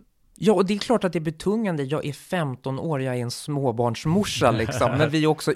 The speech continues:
Speaker 1: utkastade. Vi har bara varandra.
Speaker 2: Ja, vad
Speaker 1: Fatta
Speaker 2: finns
Speaker 1: hålet i bröstet.
Speaker 2: Ja, av att göra sig av med... Mm.
Speaker 1: Ja, men, och det var sensmoralen, liksom, sådär.
Speaker 2: Mm.
Speaker 1: Ja.
Speaker 2: Ja, men jag tycker, jag tänker bara så himla mycket på, vi ska avrunda, men jag tänker bara så otroligt mycket på, liksom, så här,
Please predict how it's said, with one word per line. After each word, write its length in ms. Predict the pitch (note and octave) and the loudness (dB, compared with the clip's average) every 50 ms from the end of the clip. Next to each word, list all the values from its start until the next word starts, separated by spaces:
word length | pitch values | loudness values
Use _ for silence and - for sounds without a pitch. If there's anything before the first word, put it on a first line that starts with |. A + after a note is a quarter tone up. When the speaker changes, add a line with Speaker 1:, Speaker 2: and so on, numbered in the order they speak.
| - | 0
Speaker 1:
utkastade. 1080 | F#3+ G#3+ D#3+ A2+ A2 - - - - A3 B3+ - - - - - A#2+ A2+ G#2 D#2+ D2 - A#2 | -2 -2 -2 -2 -6 -8 -10 -6 -2 -2 0 -2 -2 -14 -8 -2 0 0 0 0 -4 -2 -2
Vi 100 | C#3 C3 - | -4 -4 -2
har 360 | - C3 C#3+ D#3+ E4+ E4+ C4+ | 0 2 4 4 4 4 4
bara 300 | E3+ B2+ A#2 G2 - E2+ | 2 2 0 0 0 -2
varandra. 500 | F2+ E2+ E2 D#2 D2+ E2 F2 E2 D2+ D#2+ G#2+ | -2 -2 -4 -4 -6 -8 -8 -8 -6 -4 0
Speaker 2:
Ja, 180 | A#2 C3 C#3 D3+ | 0 2 2 2
vad 100 | D3 A#2 | 0 2
Speaker 1:
Fatta 120 | G2+ A2 G#2+ | 4 2 2
Speaker 2:
finns 220 | - B2+ A#2 G#2+ | 2 2 2 2
Speaker 1:
hålet 840 | F3+ - - - - E3+ G#3 B3 D4 D#4+ D4 A3+ E3 C3 A#2 - - | 2 2 2 -6 -2 0 2 2 2 4 2 2 2 2 -2 -2 -2
i 60 | C3+ | -6
bröstet. 840 | A#2 A#2 B2 G#3+ C4 - - - - - - A#2+ - _ _ - - _ - | -4 -2 -4 -4 -4 -6 -12 -14 -10 -8 -10 -10 -10 _ _ -20 -20 _ -10
Speaker 2:
Ja, 300 | - A2 A2 G#2 G2 G2 G2 - _ - _ | -4 0 0 0 0 -2 -6 -10 _ -20 _
av 140 | - G2+ G2 | -6 -4 -4
att 160 | F#2+ - - | -4 -4 -2
göra 240 | G2+ G2 F#2+ F#2+ F#2+ | -2 -2 -2 -2 -4
sig 140 | - G#2 - | -4 -6 -2
av 340 | A#2+ A#2 G#2 F#2+ F#2 G2 | 0 0 0 0 -2 -4
med... 220 | G2 F#2+ F#2 F#2 F#2 | -6 -8 -6 -6 -6
Mm. 120 | F#2+ G2 - _ _ _ _ | -8 -8 -10 _ _ _ _
Speaker 1:
Ja, 360 | - F#3+ F#3 F#3 G3+ G#3 G3+ - _ _ | 2 4 4 6 4 2 -2 -4 _ _
men, 200 | - F#3 G#3 G#3 | -2 0 2 2
och 140 | C3+ E3+ G#3+ | 2 2 2
det 100 | F#3+ G#3 F#3+ | 2 2 2
var 120 | E3+ C#3 | 2 0
sensmoralen, 800 | - - C3+ A#2+ - - C#3+ D#3+ G#3+ C4 B3 E3+ A2+ F2+ C#2 C#2 B1+ | 0 0 -2 -2 -2 -2 -2 -2 0 2 0 0 0 0 -4 -6 -6
liksom, 380 | A1+ - - - - C#2+ D#2 | -10 -12 -10 -8 -6 -6 -6
sådär. 220 | F2+ A2 A2+ - C#2 - | -4 -4 -2 -2 0 0
Speaker 2:
Mm. 140 | G#2+ A2 G#2 - - - - - - - - - - - - - - - - - - - _ _ _ _ _ _ - - - - - | -2 -4 -6 -10 -18 -20 -20 -20 -20 -20 -18 -18 -18 -18 -18 -20 -20 -20 -20 -20 -20 -20 _ _ _ _ _ _ -20 -20 -20 -14 -6
Speaker 1:
Ja. 80 | D#3 D3+ D3+ | 0 4 6
Speaker 2:
Ja, 120 | - B2+ | 6 8
men 100 | C3+ C3 | 8 6
jag 140 | C3+ C3+ C3 | 6 4 2
tycker, 240 | - D3 C3+ - C3+ A#2+ B2 | 0 -4 -4 -4 -4 -2 -2
jag 120 | B2+ B2+ | -2 -2
tänker 260 | - D3+ C#3+ C3+ - C3 | 0 -2 -4 -2 -4 0
bara 200 | B2 C3 A#2 A2+ | 2 2 2 2
så 120 | - C3 | 2 -4
himla 320 | G#2 - C3+ A#2+ A2 A2 | -4 -2 -2 -2 0 0
mycket 300 | A2 A2+ A2 - - A#2 | -2 -4 -4 -6 -8 -4
på, 100 | - A2+ | -2 0
vi 100 | A2 A2+ | 0 0
ska 300 | A2+ - - A#2+ A2 A2 | -2 -4 -2 -2 0 0
avrunda, 380 | - - B2+ A#2 A#2 A#2+ B2 A#2+ | 0 2 2 4 4 4 4 4
men 100 | B2 B2 | 4 2
jag 100 | B2+ - | 0 0
tänker 220 | - C#3+ C3 - | -2 -4 -4 -4
bara 160 | B2+ C3 C3 B2+ | -4 -4 -4 -4
så 100 | - C3 | -4 -8
otroligt 440 | - - - - E3 C#3+ A#2 G#2+ G#2 | -12 -10 -6 -6 -4 -4 -4 -6 -6
mycket 280 | G#2+ G#2 G2 - A2+ | -8 -10 -10 -12 -14
på, 120 | - A#2+ A#2+ | -12 -12 -12
liksom, 360 | A2+ G#2 - - B2+ A#2+ A2+ | -12 -12 -12 -10 -12 -10 -10
så 100 | - A#2+ | -10 -8
här, 180 | A2 G#2+ A2+ | -8 -8 -8